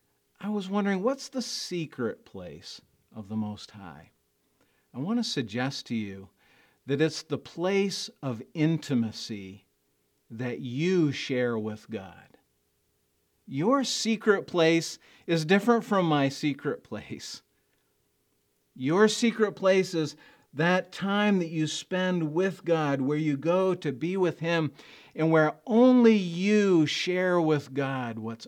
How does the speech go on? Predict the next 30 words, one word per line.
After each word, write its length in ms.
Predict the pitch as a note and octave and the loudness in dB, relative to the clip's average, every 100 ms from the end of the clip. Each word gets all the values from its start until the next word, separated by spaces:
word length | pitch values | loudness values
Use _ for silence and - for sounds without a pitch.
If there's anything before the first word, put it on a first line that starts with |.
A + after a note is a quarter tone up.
| - | -10
on 240 | B2+ A#2+ | -6 -4
your 160 | A2 G#2 | -4 -8
heart 520 | - G#2 F#2 - - _ _ _ _ | -12 -12 -12 -16 -20 _ _ _ _
and 200 | B2+ B2+ | -10 -6
what's 200 | B2 B2 | -6 -4
in 140 | C3 A#2+ | -2 -2
your 140 | A2+ | -2
mind. 580 | G#2 G#2+ G2+ F2 - _ _ _ _ _ _ _ _ _ _ _ _ _ _ _ _ _ _ _ _ _ _ _ | -6 -12 -14 -18 -20 _ _ _ _ _ _ _ _ _ _ _ _ _ _ _ _ _ _ _ _ _ _ _
Well, 200 | B2+ C3+ | -2 2
he 120 | C3+ | 4
also 360 | C3+ D3 D#3 C#3+ | 4 2 0 -4
says 440 | - C3+ C3 A2+ | 0 2 2 0
that 280 | A#2+ A2 - _ _ | -2 -2 -4 _ _
he 180 | C#3 C#3 | 0 2
who 140 | C3 | 2
dwells 540 | A2+ B2+ C#3 C#3 C#3 | 0 0 2 2 2
in 120 | C#3+ B2+ | 0 0
the 80 | |
shadow, 960 | B2 - D#3 D3 D#3+ D#3 B2+ A2 G#2 G2 _ _ _ _ _ _ _ _ _ _ _ _ - | -2 -6 -10 -8 -4 2 2 2 -2 -14 _ _ _ _ _ _ _ _ _ _ _ _ -20
uh, 340 | A2 G#2+ G2+ G2 | -14 -14 -14 -14
of 220 | - A#2 | -10 -8
the 180 | A2+ A#2 | -4 -6
Almighty. 840 | A#2+ A#2+ A#2 A#2 A#2+ A#2+ G#2+ F#2 - _ _ _ _ - | -4 -4 0 0 0 -4 -6 -10 -18 _ _ _ _ -8
Now, 240 | A#2+ B2+ | -4 -2
again, 420 | B2 B2 D3 C#3 | 0 0 0 0
see 240 | C3 - D#3+ | -2 -4 -8
the 140 | C3+ | -8
closeness. 720 | - C3 C#3+ E3 A#2 G#2+ - | -8 -4 -4 -2 -4 -6 -6
I 100 | A#2 | -4
mean, 300 | A2 A2+ G#2 | -2 -2 -4